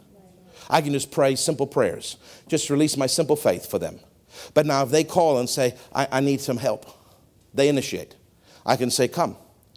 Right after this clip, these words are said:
What I'm gonna first do is I'm gonna I'm gonna release the anointing because I have an anointing for healing, 'cause you've, you've initiated, you've shown honor. That's gonna release that flow of the anointing.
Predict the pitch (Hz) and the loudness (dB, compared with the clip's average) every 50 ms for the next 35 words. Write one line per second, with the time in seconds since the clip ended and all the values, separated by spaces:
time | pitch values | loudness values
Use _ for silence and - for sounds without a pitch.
0 | _ _ _ - - _ _ - 123 139 139 135 131 131 127 120 - - - 185 | _ _ _ -20 -20 _ _ 0 2 2 2 2 0 0 0 0 0 2 2 2
1 | 180 - - 113 127 127 131 165 180 - 117 110 131 127 131 127 127 123 120 107 | 2 2 -2 -2 0 0 0 0 0 0 -2 0 0 0 0 0 0 0 0 -2
2 | - - - - _ - - 135 135 123 120 117 110 120 143 143 - - 131 120 | -4 -12 -20 -18 _ -2 0 0 2 2 0 0 2 0 0 0 0 -2 0 0
3 | 113 123 143 156 147 120 117 117 123 - - _ - - 113 - 120 107 127 120 | 2 2 0 0 0 -2 -2 -2 -4 -8 -12 _ -6 -6 -4 -2 0 2 2 2
4 | 117 135 117 123 120 113 113 123 127 120 117 110 - 127 123 131 131 120 107 - | 2 0 -2 -2 -2 -2 -2 -2 -2 -2 -2 -4 -4 -4 -2 0 -2 -2 -2 -4
5 | 120 104 87 104 156 165 151 - 135 117 147 156 135 139 151 175 - - 139 98 | -6 -6 -2 2 2 2 2 0 -4 -2 -2 0 0 0 0 0 -2 0 0 0
6 | 90 78 80 78 98 123 165 160 - - 165 156 160 147 135 160 170 135 87 - | 0 -2 -6 -10 -6 -4 -4 -4 0 2 2 2 2 2 0 -2 -2 -2 -4 -8
7 | - - _ - - - - - 139 151 143 - - 147 131 120 123 120 175 190 | -12 -20 _ -20 -18 -14 -4 2 2 2 2 2 0 0 2 2 4 4 2 2
8 | - - 131 117 110 107 - - 151 143 127 113 110 117 110 110 135 165 160 135 | 0 -2 -2 0 -2 -2 0 2 4 4 4 2 2 2 2 2 4 2 2 2
9 | 120 107 | 0 -2